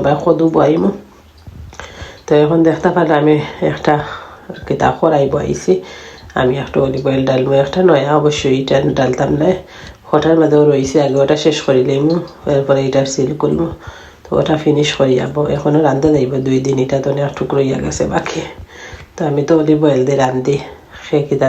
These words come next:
দিয়ে রান্ধে ন-, একটু মানে জানাইবা কি ভালো লাগে জানতে। তো চেষ্টা করবো অলিভ অয়েল দিয়ে খাওয়ার, কারণ অলিভ অয়েল দিয়ে খাওয়াটা বালা, অলিভ অয়েল তেলটা একটু বালা, এক্সট্রা ভার্জিন খাইতে পারলে আরও বেশি বালা, but এত এফোর্ড করা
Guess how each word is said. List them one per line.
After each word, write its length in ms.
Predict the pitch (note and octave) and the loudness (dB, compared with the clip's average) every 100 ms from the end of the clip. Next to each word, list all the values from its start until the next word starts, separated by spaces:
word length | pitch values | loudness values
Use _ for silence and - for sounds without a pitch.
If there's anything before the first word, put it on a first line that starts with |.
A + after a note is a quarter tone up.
| C3 | 2
দিয়ে 100 | C#3 | 2
রান্ধে 240 | C3 C3+ C#3 | 0 -2 -2
ন-, 160 | C#3+ - - | -2 -2 -10
একটু 180 | - - - - D#3+ D#3+ D3+ | -6 -6 -6 -8 -6 -2 -2
মানে 200 | C3 B2+ C3+ | 0 -2 0
জানাইবা 400 | C#3+ C3 B2+ C#3 C#3 - | 0 2 2 4 2 0
কি 100 | C#3+ D3+ D3+ | -4 -2 0
ভালো 160 | C#3 C3 | 0 0
লাগে 180 | C3 C#3 C#3 | 0 0 0
জানতে। 300 | B2+ C3 D3+ D3 - - - - - | 0 0 -2 -4 -6 -16 -16 -18 -4
তো 60 | D#3 D3+ | -4 0
চেষ্টা 220 | F#3 - F#3 | 0 2 0
করবো 180 | E3+ D3+ C#3+ | 2 2 2
অলিভ 160 | C#3+ C#3+ | 2 0
অয়েল 120 | C3 | 0
দিয়ে 100 | C#3+ D3 | 0 0
খাওয়ার, 240 | C#3 C#3+ C#3+ | 0 0 0
কারণ 140 | C#3+ C#3+ | 2 2
অলিভ 160 | D3+ D#3 | 2 2
অয়েল 120 | D3+ D3+ | 2 2
দিয়ে 100 | D3+ | 0
খাওয়াটা 340 | C#3 C3+ C3+ C#3+ C#3+ | 0 0 0 0 0
বালা, 260 | C3+ C3 - - - - - - _ _ _ - - - _ - - - - - | -4 -4 -6 -12 -20 -20 -20 -20 _ _ _ -20 -20 -20 _ -20 -20 -20 -10 -4
অলিভ 180 | C#3 C#3 | -4 0
অয়েল 140 | C#3 C3+ D#3 | 0 0 0
তেলটা 260 | C#3+ C#3 C#3 | 0 0 -2
একটু 140 | - C#3 | 0 0
বালা, 220 | C3 C3+ C3+ D3 | 0 2 2 2
এক্সট্রা 240 | D#3+ - F#3 | -2 0 2
ভার্জিন 240 | E3+ E3 D#3 | 2 0 0
খাইতে 200 | D3+ D3+ D3 | 0 2 2
পারলে 160 | D3 D3 | 2 0
আরও 120 | D#3 D3+ | 2 2
বেশি 180 | D3+ E3 C#3+ | 0 -2 -2
বালা, 180 | C3 C3+ | -2 -2
but 120 | C#3 C#3+ | -2 -4
এত 100 | C#3 E3 D#3 | 0 4 4
এফোর্ড 220 | D3+ D#3 D3 | 4 0 2
করা 140 | C#3+ | 0